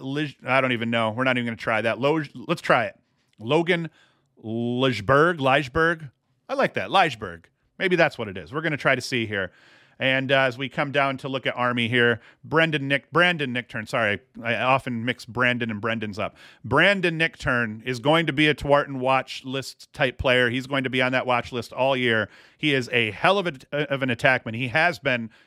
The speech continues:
through his entire career at Army. I actually thought he graduated. I wasn't sure early on that he was coming back, but Nichtern is back, and he is a hell of a attackman. So watch this. He tore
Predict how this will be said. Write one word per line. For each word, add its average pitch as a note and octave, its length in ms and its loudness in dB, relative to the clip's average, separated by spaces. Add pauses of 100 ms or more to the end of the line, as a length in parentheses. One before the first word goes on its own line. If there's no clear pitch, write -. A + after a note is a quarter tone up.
(140)
through D3 140 0
his B2+ 120 2
entire C3+ 300 2
career C3 300 0
at G#2 60 -2
Army. A#2+ 280 -2
I A#2+ 100 4
actually D#3 300 0
thought C#3 180 -2
he B2+ 80 -6
graduated. A2+ 560 0
I A2 80 0
wasn't C3 340 -6
sure C3 440 2 (200)
early B2+ 300 4
on C3 200 4
that A#2 100 -4
he A#2 60 -6
was A2+ 120 -8
coming B2 300 -6
back, A#2 380 -2
but A2 220 -4 (320)
Nichtern D#3+ 440 -2
is B2 100 -6
back, B2+ 460 0
and A#2 120 -6
he C3+ 200 -6
is A#2+ 100 -4
a A2+ 160 -4
hell F3+ 300 2
of D#3+ 80 -4
a - 20 -2
attackman. B2+ 460 -4
So B2 100 -10
watch C3 300 -2
this. G#2 120 -12
He A2+ 80 -12
tore D#3 380 2